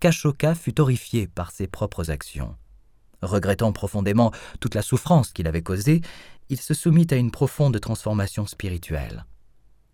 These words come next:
Devenu familier de l'enseignement du Bouddha grâce à un moine qu'il avait rencontré, Ashoka prit la décision capitale de gouverner son empire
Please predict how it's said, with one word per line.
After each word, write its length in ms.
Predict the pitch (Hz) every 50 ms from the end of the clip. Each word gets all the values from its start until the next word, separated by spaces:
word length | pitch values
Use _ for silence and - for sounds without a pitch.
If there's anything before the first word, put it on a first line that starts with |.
| _ -
Devenu 380 | 78 90 80 80 87 90 92
familier 560 | 85 - 92 87 92 92 95 104 104 107 107 98
de 100 | 80 80
l'enseignement 600 | 82 90 98 - - 101 98 95 92 90 92 90
du 120 | 85 87
Bouddha 320 | 82 92 98 92 107 101
grâce 360 | 92 85 90 90 92 - - 85
à 100 | 80 82
un 60 | 87
moine 440 | 98 113 139 139 104 87 82 80 - - - - - - -
qu'il 160 | - 90 80
avait 160 | 76 78 82
rencontré, 640 | 69 69 73 76 - 98 98 101 - - 175 185 170 - - - - - - - - - - -
Ashoka 360 | 123 139 - 160 160 - 208 196
prit 180 | - - 127
la 80 | 110 110
décision 540 | 104 120 143 - - 156 143 120 117 110 104
capitale 560 | - 143 - - 123 - - 160 180 165 117
de 80 | 107
gouverner 420 | 104 104 147 170 190 175 156 160 151
son 220 | - - 139 131
empire 440 | 131 127 - - 151 160 180 185